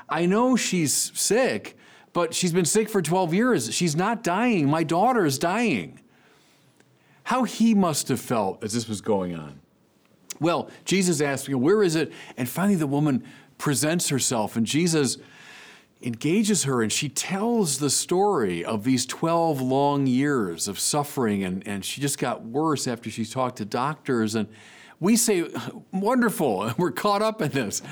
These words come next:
But again, and here I'm relying on, uh, Timothy Keller, the great Protestant writer and preacher, "Keep your eyes fixed on Jairus." A-, as the woman's telling the story and undoubtedly taking some time, and Jesus is, is,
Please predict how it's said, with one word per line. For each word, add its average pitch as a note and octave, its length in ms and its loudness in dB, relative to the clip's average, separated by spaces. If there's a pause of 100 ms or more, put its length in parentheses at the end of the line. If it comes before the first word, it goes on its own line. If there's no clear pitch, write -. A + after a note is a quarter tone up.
(100)
But E3 120 2
again, D3 640 0 (400)
and D3+ 120 0
here A#3 180 4
I'm G3+ 100 2
relying C#3+ 480 2
on, G#2+ 220 2
uh, G2 260 0
Timothy B2+ 380 0
Keller, A#2 400 -2
the F2 100 -6
great G2+ 240 -4
Protestant G2 560 -4
writer F#2 340 -4
and E2 140 -8
preacher, F#2 440 -4 (800)
"Keep A3+ 380 0
your A#3 240 2
eyes B2 420 -2
fixed - 440 -4
on B2 220 -4
Jairus." - 640 -6 (1200)
A-, - 360 -4
as E3+ 160 0
the F#3 80 2
woman's A#3 340 4
telling A3 400 2
the D#3 100 2
story G3 460 2
and A2 200 -2
undoubtedly C#3+ 560 0
taking E3+ 480 0
some A#2 220 0
time, D#3 540 0
and A#2 120 2
Jesus D#3 500 2
is, B2+ 360 0
is, A2+ 360 -2